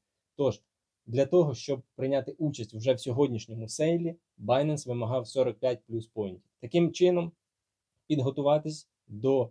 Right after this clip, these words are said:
наступних сейлів потрібно починати вже сьогодні. Потрібно тримати на біржах. Я буду тримати плюс-мінус п'ятсот тисяч доларів на кожному аккаунті та щодня буду свапати, адже поінти оновлюються на наступний день.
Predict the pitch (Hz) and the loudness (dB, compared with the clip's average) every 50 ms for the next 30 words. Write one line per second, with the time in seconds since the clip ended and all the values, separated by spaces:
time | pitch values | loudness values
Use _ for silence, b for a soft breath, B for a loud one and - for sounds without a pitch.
0 | _ _ - 117 113 113 - - 147 120 113 104 - - 143 151 151 147 131 - | _ _ -8 -6 -6 -4 -4 -6 -6 -6 -8 -10 -6 -4 -2 -2 -2 -2 -4 -6
1 | - 120 117 123 139 143 131 123 120 113 - _ - - - 117 117 117 113 113 | -8 -10 -8 -6 -6 -6 -6 -8 -10 -10 -14 _ -20 -18 -12 -8 -8 -6 -6 -6
2 | 104 101 107 127 120 104 - - 104 95 110 131 151 156 156 165 175 170 - _ | -8 -4 -2 -2 -2 -2 -4 -10 -10 -6 -2 0 0 0 -2 -4 -6 -8 -8 _
3 | _ _ _ _ _ - 127 117 139 143 131 120 110 101 98 - _ _ _ _ | _ _ _ _ _ -6 -6 -4 -2 -4 -2 -2 -2 -4 -6 -8 _ _ _ _
4 | _ _ - 139 151 156 151 139 123 107 - 113 113 117 113 113 123 123 110 - | _ _ -2 0 2 2 2 2 0 -2 -2 -2 -2 -2 -2 -2 -4 -4 -6 -8
5 | 107 104 - _ _ _ _ _ - 120 143 147 139 127 120 117 104 - 123 120 | -10 -14 -14 _ _ _ _ _ 0 2 2 2 2 0 -4 -4 -4 -2 -2 -2
6 | 117 107 101 - 104 - _ 139 143 143 123 - 131 131 123 117 101 - _ - | -2 -2 -4 -6 -10 -14 _ -6 -4 -4 -4 -4 -6 -4 -4 -4 -6 -8 _ -6
7 | 113 110 - 123 110 - - 120 117 - 117 107 - 117 117 180 208 220 208 196 | -8 -6 -4 -6 -6 -6 -8 -10 -12 -12 -12 -12 -12 -8 -4 -4 -2 -2 0 0
8 | 196 180 - _ _ _ _ _ _ 135 135 135 131 - 147 127 135 123 120 120 | -2 -2 -4 _ _ _ _ _ _ -2 -2 -2 0 0 -2 -2 -2 -2 -4 -4
9 | - 117 117 - 175 185 196 190 180 180 160 151 - 120 117 - - 131 117 113 | -4 -6 -6 -2 0 0 2 0 0 -4 -8 -10 -10 -10 -10 -10 -8 -8 -8 -6
10 | 123 139 156 165 160 139 120 123 123 123 117 110 - - 107 101 92 - _ _ | -4 -2 -2 -2 -2 -4 -6 -8 -8 -6 -8 -10 -8 -6 -4 -4 -4 -4 _ _
11 | - - - - 104 101 104 - - 165 175 185 180 175 175 170 - - 127 135 | -20 -16 -10 -10 -8 -8 -8 -8 -4 0 0 0 0 0 -2 -4 -4 -4 -4 -4
12 | 143 147 143 135 135 131 123 - 117 110 110 131 143 139 120 110 - - 120 - | -4 -4 -4 -6 -8 -10 -10 -10 -10 -8 -6 -4 -4 -4 -6 -10 -12 -14 -16 -14
13 | 110 104 101 98 92 92 | -12 -10 -8 -8 -10 -10